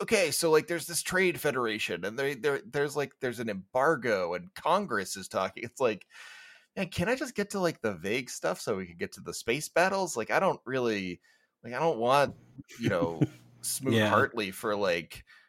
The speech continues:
Speaker 1: uh, for, <laughs> for Star Wars. Like, I don't care. Like, I, I, can we, like, can we, can we lose the, uh, can we lose the caucuses and, and just, like,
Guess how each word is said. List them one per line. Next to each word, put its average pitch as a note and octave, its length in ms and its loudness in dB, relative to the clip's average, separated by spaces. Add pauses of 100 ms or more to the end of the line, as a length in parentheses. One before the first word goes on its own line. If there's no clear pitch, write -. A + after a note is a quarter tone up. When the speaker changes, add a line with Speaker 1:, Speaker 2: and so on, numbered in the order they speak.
(180)
Speaker 1:
uh, E2 580 4
for, A2 220 -2
<laughs> - 400 -6
for C#3 200 0
Star C#3+ 380 6
Wars. G2 320 2
Like, A2+ 200 2
I C3+ 60 4
don't - 260 2
care. C3+ 460 6
Like, G2+ 220 -2
I, G#2 200 -2 (100)
I, A#2+ 140 0 (340)
can C3 80 -6
we, B2+ 120 -2
like, G#2+ 200 0
can A#2+ 100 -4
we, G#2 260 -4
can G#2+ 140 -6
we G2 100 -6
lose A2 380 -2
the, G2+ 280 -2
uh, G2 240 2 (540)
can A2+ 100 -2
we A#2 120 4
lose G#2+ 240 -2
the A#2 80 -2
caucuses A#2+ 840 0
and, F#2+ 220 -4
and F#2+ 180 -6
just, G2 220 -10
like, F#2 380 -4